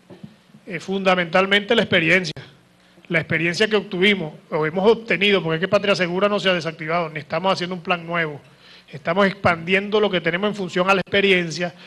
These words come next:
al manejo estadístico que hemos ido desarrollando hasta llevarlo a nivel de cuadrante, al conocimiento que ya tenemos de cómo se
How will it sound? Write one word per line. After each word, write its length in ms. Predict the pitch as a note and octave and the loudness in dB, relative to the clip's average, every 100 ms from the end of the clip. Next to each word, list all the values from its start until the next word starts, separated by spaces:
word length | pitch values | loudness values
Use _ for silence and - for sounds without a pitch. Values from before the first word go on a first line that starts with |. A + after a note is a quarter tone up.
| - - | -20 -6
al 180 | E3 D#3+ | -4 -2
manejo 340 | D#3+ E3 G3+ | 0 2 2
estadístico 680 | G3 F3 E3+ G3+ - F3+ E3 | 2 0 0 0 -2 -6 -4
que 80 | |
hemos 180 | E3 F3+ | -4 0
ido 120 | F#3+ | 0
desarrollando 600 | G3 F#3 E3 D#3+ E3+ F#3 | 0 0 -2 0 -2 -2
hasta 380 | G#3+ G#3 - - | -2 -2 -4 -6
llevarlo 380 | E3 D#3 D#3+ F#3+ | -4 -2 2 2
a 20 | |
nivel 300 | F#3+ F3 F3 | 2 0 0
de 100 | F3+ | 0
cuadrante, 760 | F3+ F#3+ F#3 F3 E3+ D#3+ - - - - - - - | 2 4 6 6 4 0 -10 -10 -16 -20 -20 -20 -6
al 160 | E3+ F3 | -4 0
conocimiento 720 | G3+ F#3+ F#3 F3+ F3 F#3 G3+ | 0 0 -2 -2 0 0 2
que 120 | G3+ | 4
ya 160 | F#3+ F#3+ | 4 4
tenemos 360 | G3 G3 G3+ | 2 0 2
de 80 | G3+ | 2
cómo 240 | F#3 F#3 | 2 -2
se 120 | G3+ | 0